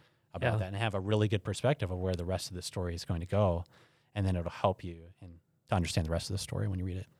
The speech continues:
Speaker 2: Um, as we wrap up this, this portion of the episode,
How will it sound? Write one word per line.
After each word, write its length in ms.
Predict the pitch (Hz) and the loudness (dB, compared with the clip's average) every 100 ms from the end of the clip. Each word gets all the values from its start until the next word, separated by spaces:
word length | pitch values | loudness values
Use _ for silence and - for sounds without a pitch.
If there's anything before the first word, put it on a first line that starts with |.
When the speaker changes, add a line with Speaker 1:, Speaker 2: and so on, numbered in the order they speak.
| _ _ _ _ - | _ _ _ _ 10
Speaker 2:
Um, 320 | 170 135 135 - | 12 12 10 8
as 160 | 151 123 | 8 10
we 180 | 127 127 - | 10 8 6
wrap 280 | 131 120 | 6 8
up 220 | 127 120 - | 8 8 6
this, 340 | 123 - - - | 4 4 -2 -4
this 180 | - 127 | 0 0
portion 440 | - 143 113 135 123 | 4 4 6 8 8
of 180 | 113 | 8
the 380 | 110 120 113 107 - - - | 8 8 10 6 4 -8 0
episode, 480 | 147 - 135 120 | 2 10 12 12